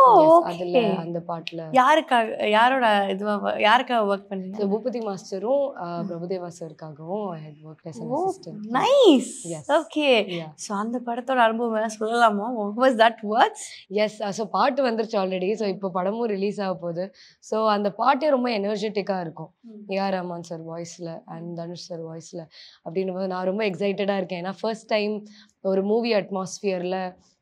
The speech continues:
Speaker 1: ஃபைவ் ஹண்ட்ரட் டான்சர்ஸோட ஒரு, it was a new journey for me also. And I'm really thankful for the both of them and all the assistant choreographers who worked with me.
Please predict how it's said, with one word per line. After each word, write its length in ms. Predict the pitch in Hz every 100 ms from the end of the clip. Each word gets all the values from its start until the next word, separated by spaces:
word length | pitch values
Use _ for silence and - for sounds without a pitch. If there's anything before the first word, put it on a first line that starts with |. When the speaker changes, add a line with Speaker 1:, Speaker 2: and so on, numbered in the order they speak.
| -
Speaker 1:
ஃபைவ் 80 | -
ஹண்ட்ரட் 400 | 233 214 214 202
டான்சர்ஸோட 520 | 185 185 190 185 185
ஒரு, 240 | 190 196 - -
it 80 | 220
was 200 | 269 277
a 40 |
new 200 | 254 294
journey 320 | 208 214 240
for 240 | 226 208 180
me 240 | 185 185
also. 400 | 170 170 180 170 _ - - -
And 180 | 185 190
I'm 160 | 190
really 220 | 180 185 226
thankful 520 | 190 185 185 202 190
for 260 | 196 180
the 60 | 175
both 280 | 165 175 185
of 80 | 170
them 400 | 185 180 170 175
and 180 | 196
all 220 | 185 175 185
the 80 |
assistant 440 | 175 - 165 185 175
choreographers 520 | 175 170 160 156 160
who 200 | 165 170
worked 160 | 175 165
with 140 | 175 190
me. 140 | 180